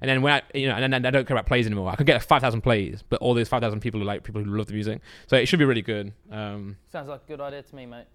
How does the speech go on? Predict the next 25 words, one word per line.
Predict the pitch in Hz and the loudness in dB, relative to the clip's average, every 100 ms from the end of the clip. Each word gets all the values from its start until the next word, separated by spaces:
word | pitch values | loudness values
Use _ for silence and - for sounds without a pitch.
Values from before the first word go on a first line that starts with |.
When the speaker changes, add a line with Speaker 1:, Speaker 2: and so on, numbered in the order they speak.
| _ 127 | _ -14
Speaker 1:
What | |
do | 120 | -12
you | |
reckon, | 110 110 | -12 -8
John? | 113 110 | -8 -8
Speaker 2:
What | 143 | -10
are | |
you | 139 | -12
gonna | 127 | -12
call | 151 | -10
it? | 123 | -10
Rand | 139 139 131 | -10 -12 -8
Plus? | 156 156 - - | -10 -10 -18 -18
Speaker 1:
It's | 120 | -14
just | - | -2
called, | 135 131 | 0 2
it's | 143 | 0
just | 147 | 2
called, | 139 113 104 - - | 2 2 0 -10 -6
I | 123 | -6
don't | 107 | -4
know. | 98 - _ - - | -8 -14 _ -10 4
I'm | |
also | 202 190 | 4 6
doing, | 165 | 4